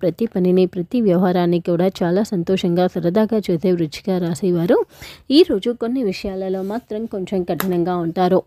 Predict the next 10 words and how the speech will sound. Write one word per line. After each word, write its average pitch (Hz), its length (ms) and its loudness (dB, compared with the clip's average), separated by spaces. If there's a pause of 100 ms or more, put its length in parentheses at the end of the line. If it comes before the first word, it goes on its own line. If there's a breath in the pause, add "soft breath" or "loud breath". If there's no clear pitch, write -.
ముఖ్యంగా 185 440 -2
ఎదుటివారి 180 500 -4
కన్నా 175 260 -4
మీరు 185 380 -2
ఎందులో 208 360 0
గొప్ప 190 420 -2
ఎదుటివారికి 185 580 -4
అర్థమయ్యేలాగా 180 840 -2
చేయాలి 175 520 -2
అనుకుంటారు. 175 600 0